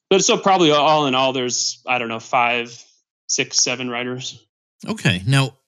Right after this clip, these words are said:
Speaker 2: I want to talk about the Facebook algorithm and how it influences the kinds of, well, first of all, the material that people wind up seeing, and then secondarily, the kind of material you wind up putting out in the first place.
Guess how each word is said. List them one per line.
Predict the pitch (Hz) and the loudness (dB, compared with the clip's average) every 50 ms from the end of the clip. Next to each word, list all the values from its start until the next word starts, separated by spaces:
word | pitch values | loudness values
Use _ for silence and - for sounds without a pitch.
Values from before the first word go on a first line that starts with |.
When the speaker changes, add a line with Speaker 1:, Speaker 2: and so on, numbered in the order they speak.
| _ _ _ _ _ - | _ _ _ _ _ -6
Speaker 2:
I | 123 127 | -2 0
want | 151 202 226 | 0 0 2
to | - 220 | 0 0
talk | 180 | 0
about | 151 143 123 | 0 0 -2
the | 123 110 | -2 -4
Facebook | - - 139 139 131 - - 113 - - | 0 2 2 2 2 0 -4 -6 -4 -2
algorithm | 120 110 113 117 104 98 85 82 76 67 69 67 71 - - - | -2 -2 -2 -2 -2 -4 -8 -8 -10 -10 -12 -14 -14 -16 -10 -8
and | 98 90 | -6 -6
how | 90 90 110 107 104 101 | -4 -2 -2 0 0 -2
it | 98 - | -2 -2
influences | 113 110 107 - 104 98 98 95 90 - - 90 90 87 82 95 | -2 -2 -2 -4 -4 -4 -2 -2 -2 -2 -2 -4 -4 -4 -4 -6
the | 98 95 | -8 -6
kinds | - 110 98 98 92 80 | -2 -2 0 0 0 -2
of, | 87 87 80 - - _ - - - _ _ _ _ _ _ _ - | -4 -6 -8 -10 -16 _ -20 -20 -20 _ _ _ _ _ _ _ -8
well, | 151 135 | -6 -2
first | - 196 175 - | -2 -2 -2 0
of | 139 | -2
all, | 127 113 | -2 0
the | 120 | 0
material | 117 117 107 - 147 139 123 110 | 0 0 0 0 0 0 0 0
that | 107 98 | -2 0
people | - 143 117 131 120 | 0 -2 0 0 -2
wind | 98 117 120 127 131 120 | 0 2 2 2 4 2
up | 107 98 - | 0 0 0
seeing, | - - - 190 214 202 117 90 80 85 104 120 - | 0 2 2 2 2 2 0 0 -2 -2 -4 -6 -4
and | 127 117 117 | -2 -2 0
then | 113 107 | 0 0
secondarily, | - - - 139 127 131 110 107 123 135 135 120 104 98 92 95 92 | 0 2 2 0 0 0 -2 0 0 0 0 -2 -2 -4 -4 -6 -6
the | 98 98 | -8 -6
kind | - 123 113 101 | -4 -2 -2 0
of | 98 | -2
material | 98 - - 120 110 104 | -4 -4 -4 -2 -2 -2
you | 101 104 104 | 0 -2 0
wind | 101 104 104 98 | 0 0 0 0
up | 92 90 | -2 -4
putting | - 117 104 90 95 | -4 -4 -2 0 0
out | 92 90 | -2 -2
in | - | -2
the | 82 82 | -6 -6
first | - 107 98 95 - | -2 -2 -2 -2 -4
place. | 82 78 | -10 -12